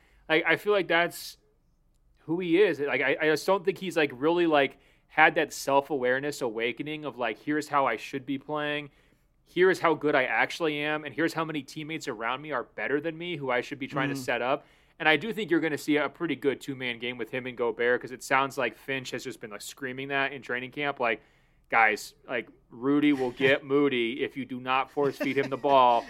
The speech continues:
Speaker 2: <laughs>
Speaker 1: Please keep him involved at all times." And nobody else is gonna pass on that team, so it's gotta be Russell. I just, uh,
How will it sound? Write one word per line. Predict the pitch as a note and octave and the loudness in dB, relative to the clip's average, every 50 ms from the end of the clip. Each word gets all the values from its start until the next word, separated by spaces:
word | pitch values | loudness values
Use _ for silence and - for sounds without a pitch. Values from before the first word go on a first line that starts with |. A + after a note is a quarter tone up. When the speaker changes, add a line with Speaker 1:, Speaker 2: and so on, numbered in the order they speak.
| - _ _ | -14 _ _
Speaker 2:
<laughs> | _ _ _ | _ _ _
Speaker 1:
Please | _ - D3 D3+ D3+ D#3+ D#3+ D3 - | _ -2 2 4 4 6 4 2 -4
keep | - E3+ E3 D3 - | -6 -8 -8 -6 -4
him | D#3 D3 | -6 -6
involved | D3+ D#3 C#3+ C3 D#3+ D#3 D3 C#3+ C3+ C3+ | -6 -6 -4 2 4 6 6 6 4 4
at | C3+ A#2+ | 0 -2
all | - C3+ C3 C#3 C#3 | 0 2 4 4 4
times." | - D#3+ D#3 C#3+ C3 B2+ B2 C#3+ | 4 4 4 4 4 0 -2 -4
And | D3+ | -2
nobody | F#3 F#3 D3+ - D3+ | -2 -2 2 2 2
else | D#3+ D#3 - | 2 2 0
is | C3 A2+ | -4 -8
gonna | - C3 A#2+ | -6 -6 -6
pass | - - A#2 A2+ A#2 - | -2 0 0 0 0 -2
on | B2 | -6
that | A#2+ A2+ A2+ - | -8 -8 -8 -6
team, | C3 C3 A#2+ | -8 -12 -10
so | - - A#2+ | -6 -4 -4
it's | A2+ G#2 | -4 -2
gotta | - C#3 B2 B2 B2 | 0 2 2 2 2
be | B2 B2 A2 | -2 -6 -6
Russell. | A2 A#2 A#2 - - F#3 F#3+ F#3 - _ _ _ _ _ _ _ _ _ | -4 -4 -4 -4 -4 -6 -8 -8 -10 _ _ _ _ _ _ _ _ _
I | - D3 D3 D#3 | 0 2 2 4
just, | E3 F3 D#3 - - - D#3+ | 2 0 -2 -2 -4 -4 -2
uh, | D3 C3+ B2 A#2+ A#2+ A#2 A2+ A2 G#2 | 0 0 2 0 0 0 -2 -4 -6